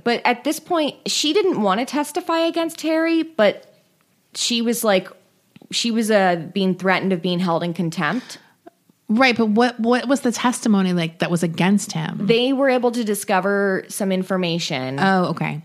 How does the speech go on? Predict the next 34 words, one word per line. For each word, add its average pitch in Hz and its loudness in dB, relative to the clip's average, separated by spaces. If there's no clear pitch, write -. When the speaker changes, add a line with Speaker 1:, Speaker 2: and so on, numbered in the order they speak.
Speaker 1:
about 185 0
Harry 208 -2
Thaw 156 0
and 160 -2
Evelyn 139 -2
Speaker 2:
That 175 0
was 180 4
never 170 4
brought 156 0
up 147 -2
before. 131 -4
Speaker 1:
that 175 2
was 180 0
never 190 2
brought 254 2
up 202 0
before. 151 -4
Speaker 2:
Got 143 0
it. 139 -6
Speaker 1:
And 170 0
we're 170 2
gonna 180 0
talk 160 0
about 165 -2
what 151 -2
that 151 -2
is. 95 -4
Speaker 2:
Okay. 254 0
Speaker 1:
Deputy 359 2
Attorney 220 -2
General 185 2
Roger 190 2
Clark 156 0
pressed 294 -2